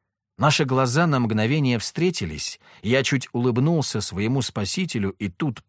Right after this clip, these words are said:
понял, что сделал глупость. Капитан отшатнулся с удивлением, глядя на меня, затем резко нахмурился,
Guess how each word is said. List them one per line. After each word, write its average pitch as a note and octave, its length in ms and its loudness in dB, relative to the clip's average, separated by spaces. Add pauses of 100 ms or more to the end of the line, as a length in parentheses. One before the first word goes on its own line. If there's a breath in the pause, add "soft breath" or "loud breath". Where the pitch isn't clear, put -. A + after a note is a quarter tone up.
понял, A#2+ 480 0 (320 soft breath)
что - 220 -2
сделал A#2 380 0
глупость. B2 640 -6 (800)
Капитан D3 480 2
отшатнулся C#3 880 2
с - 100 0
удивлением, B2 640 2
глядя A#2+ 340 2
на G#2+ 80 2
меня, A#2 420 2 (320 soft breath)
затем C#3+ 420 2
резко D3+ 400 4
нахмурился, C#3 840 2